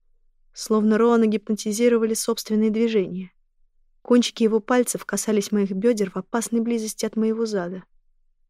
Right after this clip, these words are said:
Он судорожно вздохнул. Я часто задышала, раздумывая, не двинуть ли ему коленом в пах,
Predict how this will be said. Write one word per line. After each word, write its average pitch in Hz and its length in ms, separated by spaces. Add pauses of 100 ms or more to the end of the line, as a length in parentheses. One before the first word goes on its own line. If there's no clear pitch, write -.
(720)
Он 220 160
судорожно 214 540
вздохнул. 202 540 (1500)
Я 214 220
часто 208 320
задышала, 202 680 (560)
раздумывая, 208 640
не 202 180
двинуть 247 380
ли 269 100
ему 262 160
коленом 254 400
в - 120
пах, - 400